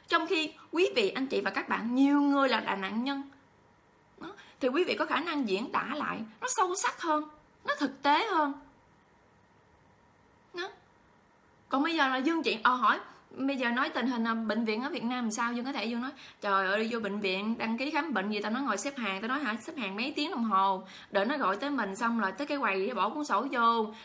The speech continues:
rồi tiếp tục ngồi đợi tiếp, bắt đầu nó gọi cho mình, mình đóng tiền, mình đóng tiền xong rồi bắt đầu mình tới cái chỗ cái khoa nào,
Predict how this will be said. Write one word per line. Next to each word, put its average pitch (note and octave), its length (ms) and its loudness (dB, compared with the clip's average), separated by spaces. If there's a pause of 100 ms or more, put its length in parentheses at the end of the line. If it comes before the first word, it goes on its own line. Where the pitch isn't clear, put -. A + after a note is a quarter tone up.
rồi G3 100 0
tiếp D#4 180 -8
tục A#3 160 0
ngồi G3 140 0
đợi F#3+ 160 2
tiếp, D4 300 -2 (300)
bắt C#4 120 -2
đầu G3+ 180 0
nó B3+ 100 -2
gọi G3 220 4
cho A#3 120 -6
mình, G3 360 -2
mình F#3+ 100 -4
đóng C#4 200 -4
tiền, F#3 360 -2
mình F#3 100 -4
đóng C4 200 -2
tiền G3 200 -2
xong A3 200 0
rồi G#3 100 0
bắt B3+ 120 -8
đầu A3 100 0
mình F#3+ 140 -6
tới B3+ 180 -2
cái D4 100 -6
chỗ G#3+ 120 -4
cái C4 100 -2
khoa A#3+ 200 2
nào, F#3 260 -4